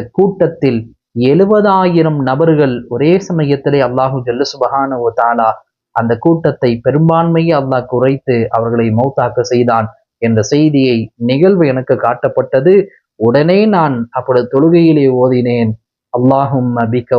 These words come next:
உஹாவில், வபிக உகாத்தில், வபிக உசாவில்." யா அல்லாஹ், எங்கள்கிட்ட எந்த பெரும்பான்மையும் கிடையாது, உன்னை கொண்டுதான் முழுமையாக நான் இறங்குகின்றோம்,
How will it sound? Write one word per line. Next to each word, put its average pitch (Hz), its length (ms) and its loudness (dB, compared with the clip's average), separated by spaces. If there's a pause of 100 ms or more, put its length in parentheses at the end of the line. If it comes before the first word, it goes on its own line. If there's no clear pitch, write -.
(100)
உஹாவில், 120 680 0 (420)
வபிக 139 560 2
உகாத்தில், 131 760 -2 (220)
வபிக 120 420 0
உசாவில்." 110 680 -2
யா 113 180 0
அல்லாஹ், 107 320 -2 (400)
எங்கள்கிட்ட 135 600 2
எந்த 139 240 0
பெரும்பான்மையும் 175 760 0
கிடையாது, 120 520 -2 (400)
உன்னை 147 340 2
கொண்டுதான் 190 480 2
முழுமையாக 180 600 2
நான் 160 220 0
இறங்குகின்றோம், 127 760 -2